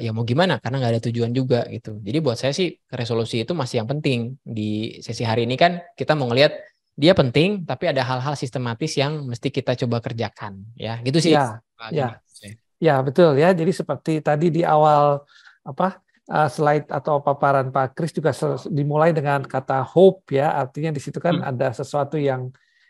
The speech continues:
Speaker 2: diharapkan. Nah, itu menjadi poin penting dalam resolusi. Nah, kadang-kadang terus terang saya sendiri misalnya ya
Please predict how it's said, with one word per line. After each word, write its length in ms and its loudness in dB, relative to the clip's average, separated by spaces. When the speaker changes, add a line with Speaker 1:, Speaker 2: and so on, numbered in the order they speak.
Speaker 2:
diharapkan. 800 0
Nah, 240 -8
itu 160 -6
menjadi 560 -4
poin 240 2
penting 400 -4
dalam 320 -2
resolusi. 640 -6
Nah, 240 0
kadang-kadang 640 2
terus 220 0
terang 240 4
saya 180 2
sendiri 480 -2
misalnya 480 -2
ya 180 -2